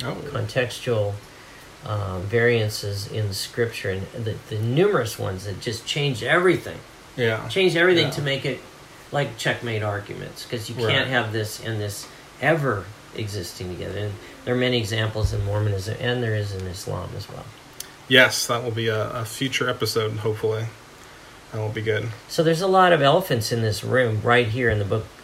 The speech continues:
Speaker 2: not just the Book of
Speaker 1: Yeah.
Speaker 2: Mormon, but Joseph Smith. And go on, you're
Speaker 1: Now, this, I found this interesting. I'm curious if you've ever heard this before. So some scholars theorize that the Book of Mormon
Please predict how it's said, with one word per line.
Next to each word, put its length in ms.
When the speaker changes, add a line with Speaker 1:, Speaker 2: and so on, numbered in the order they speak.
Speaker 2:
not 200
just 200
the 40
Book 160
of 60
Speaker 1:
Yeah. 140
Speaker 2:
Mormon, 360
but 280
Joseph 320
Smith. 360
And 140
go 120
on, 200
you're 220
Speaker 1:
Now, 160
this, 240
I 100
found 220
this 100
interesting. 360
I'm 80
curious 260
if 140
you've 120
ever 200
heard 180
this 140
before. 420
So 180
some 360
scholars 440
theorize 460
that 140
the 80
Book 200
of 140
Mormon 580